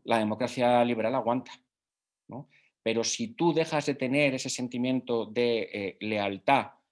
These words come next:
eh, pues eso, a la nación por encima de, eh, tu clan político o de tu, eh, comunidad lingüística,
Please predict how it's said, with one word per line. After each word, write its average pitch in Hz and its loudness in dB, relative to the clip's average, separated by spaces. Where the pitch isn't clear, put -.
eh, 98 -6
pues 90 -16
eso, 120 -12
a 101 -2
la 92 -4
nación 107 0
por 98 -4
encima 95 -6
de, 110 -4
eh, 82 -14
tu - -14
clan 104 -2
político 113 -6
o 98 -4
de 98 -6
tu, 92 -8
eh, 85 -8
comunidad 98 -6
lingüística, 123 -4